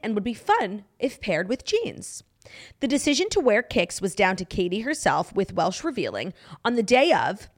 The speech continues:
and because Katie has her own effortless style that should be appreciated here,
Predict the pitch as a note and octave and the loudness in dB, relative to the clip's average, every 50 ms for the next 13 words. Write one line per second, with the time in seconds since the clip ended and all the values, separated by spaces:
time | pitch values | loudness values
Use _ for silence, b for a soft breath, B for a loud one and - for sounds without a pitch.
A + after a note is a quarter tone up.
0 | _ _ _ _ _ - G#3 A#3 A#3+ G#3 G3+ - G3 E3 - - F#3+ E3+ E3 E3+ | _ _ _ _ _ 0 2 2 2 0 -2 -2 -4 -4 -2 -4 -4 -2 -2 -2
1 | E3 E3+ E3 - E3+ - - F3 E3+ - - G3 G3 - F3+ D3 - D#3 - - | -4 -4 -6 -6 -6 -4 -4 -4 -4 -2 -2 -2 0 0 -2 -4 -4 -6 -8 -6
2 | - - D3 C#3+ C3 - - - - - - D#3 - D#3 D#3 - - G#3 G3 - | -2 0 0 2 2 0 -2 -4 -6 -8 -8 -8 -6 -6 -8 -6 -6 -6 -6 -6
3 | - - - - - E3+ - - - F3 | -8 -10 -10 -10 -10 -10 -10 -8 -8 -10